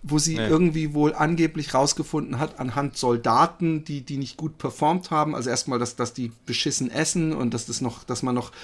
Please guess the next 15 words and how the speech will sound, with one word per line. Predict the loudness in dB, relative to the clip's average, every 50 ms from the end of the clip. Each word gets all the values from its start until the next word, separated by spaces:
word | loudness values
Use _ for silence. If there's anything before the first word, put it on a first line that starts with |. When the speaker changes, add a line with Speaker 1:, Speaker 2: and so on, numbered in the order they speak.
| -20 -18 -12
Speaker 1:
viel | -2 0 2 2 2
schneller | 2 0 0 0 0 0 0 2 4
heilen | 6 6 8 8 8 8 6 6 4 2
kann, | 2 2 4 4 6 6 4 2 2 -2 -10 -18 -20 -20 -20 _ -18 _
wenn | -2 0 2 4
man | 6 6 4 4 2 0 -2 -4 -6 -8
sich | -8 -6 -6 -6 -6 -8 -4
gut | -2 -2 -2 -2
ernährt. | -2 -2 0 0 2 2 0 0 -2 -4 -12 -20 -20 -20 -20 -20 _ _ -20 _
Und, | 0 2 4 4 4 2 0 -2 -6 -2
ähm, | 0 0 0 2 0 0 -2 -2 -4 -8 _ -12
die | -6 -6 -6
Punchline | -4 2 4 4 4 4 4 4 4 4 4 4 4
war, | 4 6 6 4 4 0 -4 -10 _ -8
äh, | -8 -8